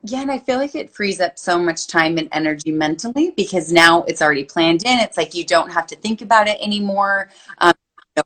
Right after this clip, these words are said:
when and where, and it's just like, okay, that frees up so much time for other things. Um, and that being said, I want to talk about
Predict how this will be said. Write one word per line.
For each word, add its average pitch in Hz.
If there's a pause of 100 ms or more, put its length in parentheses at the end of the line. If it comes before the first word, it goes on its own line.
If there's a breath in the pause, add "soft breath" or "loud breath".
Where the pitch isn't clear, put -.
(160)
when 214
and 165
where, 208
and 170
it's 160
just 160
like, 147
okay, 170
that 151
frees 160
up 220
so -
much 151
time 147
for 151
other 151
things. 180 (300 loud breath)
Um, 180
and 196
that 302
being 269
said, 165
I 160
want 160
to -
talk 143
about 160